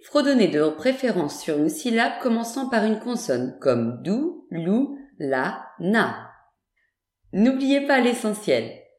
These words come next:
Ce qui compte pour progresser en chant, c'est de la régularité. Votre prof de chant vous guidera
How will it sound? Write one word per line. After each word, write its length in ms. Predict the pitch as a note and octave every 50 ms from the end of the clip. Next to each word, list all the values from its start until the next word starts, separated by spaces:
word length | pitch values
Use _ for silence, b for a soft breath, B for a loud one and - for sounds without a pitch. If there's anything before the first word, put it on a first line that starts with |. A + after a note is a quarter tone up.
| _ _ _
Ce 160 | - - G3
qui 220 | G3 - A#3+ A#3+
compte 320 | - - F3 D3+ D3 D3+ -
pour 180 | D3+ C#3 -
progresser 460 | - - G#3 G3+ F#3 G3 G3+ - G#3+
en 120 | G3+ G#3 -
chant, 300 | - - - A3+ C4+ E4+ B B B B B B B
c'est 260 | - - - - C#4 D4
de 100 | C4 C#4
la 140 | B3+ A#3
régularité. 800 | G3 G#3+ G3 F#3 F#3+ D#3+ D#3 D3 D3 C#3 - - A2+ - - - - _ _ _ _ _ _ b b b b b -
Votre 340 | C#3+ D3 D3 C#3+ - - D3
prof 320 | D3+ - - A3+ A3 G3+
de 120 | G#3 A#3+
chant 260 | A#3 - - B3 C4 C4
vous 180 | B3+ C4+ A#3+
guidera 480 | G#3 A#3+ A3 G3 F3+ F#3+ G3 G#3+ B